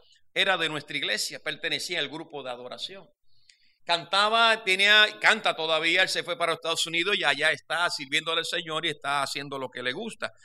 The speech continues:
José Rubén, lamentablemente, se dejó llevar por esto. Estando José Rubén en, en, en lo mejor de su vida, él se dio cuenta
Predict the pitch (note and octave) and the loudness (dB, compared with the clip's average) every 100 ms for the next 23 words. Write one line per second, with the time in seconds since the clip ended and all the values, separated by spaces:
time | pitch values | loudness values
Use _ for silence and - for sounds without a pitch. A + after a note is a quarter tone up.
0 | - - - - - F#3 F3+ F3+ A3+ G#3+ | -20 -20 -20 -12 0 2 2 4 4 4
1 | F#3+ F3+ F3+ G3+ G#3 G3 E3 C#3+ E3 E3 | 2 0 -4 -4 -2 -2 -4 -4 -8 -8
2 | - _ _ _ _ _ _ _ _ _ | -18 _ _ _ _ _ _ _ _ _
3 | _ _ - - E3 D#3+ F#3+ F3+ E3 E3+ | _ _ -8 -2 2 2 2 0 0 -2
4 | E3 D#3 E3+ - - - _ _ _ _ | -4 -8 -8 -10 -16 -20 _ _ _ _
5 | _ _ - _ _ _ - - _ _ | _ _ -20 _ _ _ -20 -20 _ _
6 | _ - D3 - A3 C#4 C#4+ C4 B3+ A3 | _ -12 -6 0 0 0 -2 0 0 0
7 | F#3+ F#3+ G#3 F#3+ F#3 F3 F3 F3 F3 E3 | 0 2 2 2 -2 -4 -4 -4 -4 -8
8 | D3+ C3+ G3 G#3+ A3+ - F#3+ D#3+ D3+ D3 | -10 -8 -8 -4 -4 -4 -4 -4 0 2
9 | D#3+ G3+ - G#3 G#3 - E3 D3+ C#3 C3+ | 2 0 -2 -4 -8 -10 -8 -8 -8 -12